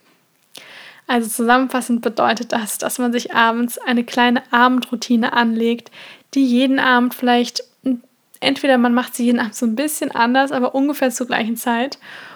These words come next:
oder man macht wirklich jeden Abend die gleiche Abendroutine. So ein Bad nehmen ist auch immer noch schön, wenn man eine Badewanne hat. Und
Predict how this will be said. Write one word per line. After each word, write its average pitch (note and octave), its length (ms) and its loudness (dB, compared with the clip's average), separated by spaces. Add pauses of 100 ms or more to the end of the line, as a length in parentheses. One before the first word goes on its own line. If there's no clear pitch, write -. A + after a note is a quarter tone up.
(140)
oder B3+ 260 4
man A#3+ 160 2
macht A3+ 260 -4
wirklich A#3+ 360 -8
jeden A#3+ 200 0
Abend A#3 280 0
die A#3 80 -8
gleiche - 420 -2
Abendroutine. A#3+ 840 -2 (960)
So - 160 -2
ein A#3+ 120 2
Bad A#3+ 380 2
nehmen A#3+ 300 2
ist - 180 -6
auch B3 120 -2
immer A#3 140 -2
noch A#3+ 140 -2
schön, A#3 200 -2
wenn A3 60 0
man A3+ 140 0
eine G#3+ 80 -4
Badewanne A#3 520 -2
hat. A#3 180 -6 (960)
Und A#3 760 0